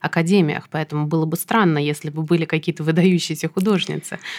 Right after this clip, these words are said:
Только вот такие исключительные личности, которые как-то учились частно или каким-то образом все-таки туда пробивались в эти академии. Но ждать, что их будет много, это было бы странно. Надо просто понимать, где причина и где следствие.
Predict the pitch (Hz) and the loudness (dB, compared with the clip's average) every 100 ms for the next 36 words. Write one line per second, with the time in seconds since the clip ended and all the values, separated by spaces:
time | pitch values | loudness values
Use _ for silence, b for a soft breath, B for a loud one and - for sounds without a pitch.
0 | B 175 196 214 180 - 160 175 165 - | B 2 4 4 2 0 -2 0 -2 -2
1 | 165 - 170 160 156 151 170 202 254 233 | -2 -2 -2 0 0 0 -2 -2 -2 -2
2 | - - - 156 151 151 B B - 151 | -4 -8 -4 -2 -2 -4 B B -2 -2
3 | - 147 143 - 135 131 - 196 240 240 | 0 -4 -2 -4 -4 -4 0 2 2 2
4 | 208 190 170 156 160 - 156 151 156 151 | 2 4 2 0 -6 -2 -2 -2 -4 -4
5 | 147 151 151 160 151 151 151 151 151 156 | -4 -4 -4 -4 -6 -10 -8 -2 -2 -4
6 | B B _ 185 170 185 170 185 208 202 | B B _ 2 6 4 6 4 4 2
7 | 185 185 180 170 175 165 170 165 170 165 | 0 0 0 0 -2 2 2 2 2 0
8 | 165 165 160 160 170 - - 170 165 165 | 0 0 0 -2 -2 -2 -2 -2 -2 -6
9 | 160 160 165 208 226 156 151 - 175 B | -4 -2 0 2 2 -2 -2 -4 -6 B
10 | B B 175 185 180 - 190 165 156 160 | B B 2 2 0 -2 0 2 2 0
11 | 156 160 160 - - 160 160 233 240 170 | 0 -2 -6 -8 -6 0 2 2 0 -4
12 | 165 151 - 214 220 151 165 - 147 - | -4 -6 -2 2 2 2 -2 -4 -8 -8
13 | - - 147 | -10 -8 -6